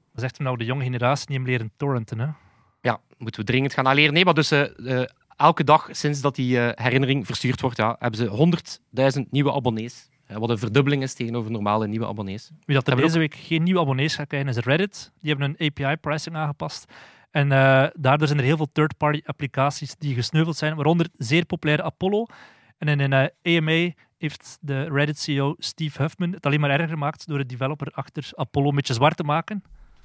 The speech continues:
Speaker 1: <laughs> En, eh, heel wat Redditors die riepen in ruil op tot een boycott voor één dag. Veertig procent van Reddit, goed voor zevenduizend subreddits, gaat voor achtenveertig uur lang op zwart.
Speaker 2: Maar ik vind het eigenlijk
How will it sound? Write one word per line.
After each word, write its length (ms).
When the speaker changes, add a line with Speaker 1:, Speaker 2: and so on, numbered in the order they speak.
Speaker 1:
<laughs> 1800
En, 100
eh, 60
heel 200
wat 140
Redditors 500
die 140
riepen 320
in 120
ruil 220
op 200
tot 160
een 120
boycott 360
voor 100
één 200
dag. 240
Veertig 340
procent 360
van 140
Reddit, 380
goed 140
voor 200
zevenduizend 500
subreddits, 560
gaat 260
voor 160
achtenveertig 560
uur 180
lang 280
op 140
zwart. 440
Speaker 2:
Maar 100
ik 60
vind 120
het 80
eigenlijk 300